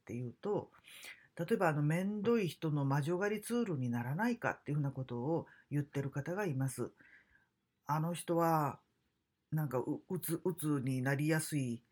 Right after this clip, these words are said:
う-、め-、邪魔くさい人だよね、みたいな感じにならないかってことなんですね。そして、またお医者さんの六割が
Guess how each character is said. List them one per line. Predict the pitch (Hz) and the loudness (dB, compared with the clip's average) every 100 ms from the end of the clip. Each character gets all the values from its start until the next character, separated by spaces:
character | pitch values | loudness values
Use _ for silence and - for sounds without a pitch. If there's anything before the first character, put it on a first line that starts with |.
| _ _ _ _ _ | _ _ _ _ _
う-、 | 170 - - - | -2 -2 -4 -2
め-、 | 170 | 2
邪 | 160 175 | 2 2
魔 | 190 | 2
く | 190 | 2
さ | 185 | 4
い | 143 | 4
人 | - 143 | 4 2
だ | 131 | 2
よ | 123 | 2
ね、 | 139 | 2
み | 143 | 2
た | 139 | 2
い | 123 | 0
な | 113 - - _ | -2 -10 -20 _
感 | 151 160 143 | 0 2 2
じ | 143 | 2
に | 139 | 2
な | 127 | 2
ら | 151 | 0
な | 185 | 0
い | 156 | 0
か | 110 | -2
っ | - | -6
て | 104 | -8
こ | |
と | 120 107 | -6 -6
な | 104 | -8
ん | |
で | - | -12
す | - 160 | -10 -6
ね。 | 202 226 - _ _ _ _ | -4 -6 -10 _ _ _ _
そ | 165 | -12
し | - | -4
て、 | 220 180 - | -2 -2 -4
ま | 175 | -4
た | 175 139 | 0 2
お | 180 | 2
医 | 208 | 0
者 | 240 | 0
さ | 240 | 0
ん | 220 | 0
の | 214 | 0
六 | 208 220 | -2 0
割 | 233 202 139 | 0 0 0
が | 151 | 0